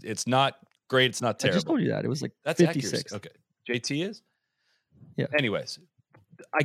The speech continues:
Speaker 1: don't, aren't you going with the guy, like, the American Poulter, sixteen, five, and three as a match play player? Are you,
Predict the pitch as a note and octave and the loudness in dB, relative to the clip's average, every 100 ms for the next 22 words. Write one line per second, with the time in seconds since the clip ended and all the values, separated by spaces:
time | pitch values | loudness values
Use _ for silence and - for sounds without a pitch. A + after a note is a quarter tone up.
0 | A2+ F#3+ A3 - G3 F#3+ F#3 E3 F3 F3 | 4 4 4 4 4 4 2 6 6 6
1 | E3 D3+ D3+ C#3 B2 A#2 C3+ C3+ C#3+ C#3+ | 4 4 4 4 2 4 4 6 4 4
2 | A#2+ B2 G#2 D#2+ - E3 - - F3 C#3+ | 0 0 0 -4 -2 -2 0 0 0 4
3 | B2+ B2+ C3 A#2+ A2+ A2 A2+ A2+ G#2+ A2+ | 4 6 4 0 -4 0 2 2 -2 2
4 | G#2+ G#2 G#2+ G#2 G#2 G#2 - G2+ G#2 F#2+ | 2 2 0 0 2 0 -2 -2 0 0
5 | F2+ E2+ - - _ _ _ _ _ C3+ | 0 -2 -8 -20 _ _ _ _ _ 4
6 | C3+ C#3+ | 4 4